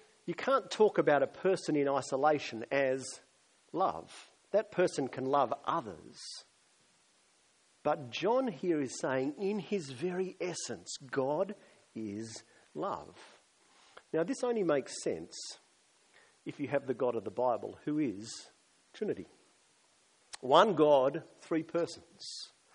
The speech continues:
One God, Father, Son, and Spirit. God is love because the Father, the Son, and the Spirit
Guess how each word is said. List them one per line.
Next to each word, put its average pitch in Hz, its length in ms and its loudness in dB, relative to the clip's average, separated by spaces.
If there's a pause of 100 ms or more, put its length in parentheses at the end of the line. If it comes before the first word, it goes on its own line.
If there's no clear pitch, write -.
(120)
One 175 420 6
God, 139 460 6 (160)
Father, 143 600 4 (200)
Son, 123 500 0 (260)
and 123 160 -6
Spirit. - 540 -6 (2000)
God 208 240 6
is 143 180 4
love 131 720 -2 (340)
because 180 400 4
the 156 140 2
Father, 208 480 2
the 180 140 2
Son, 185 280 2
and 170 140 6
the 147 100 4
Spirit 147 480 2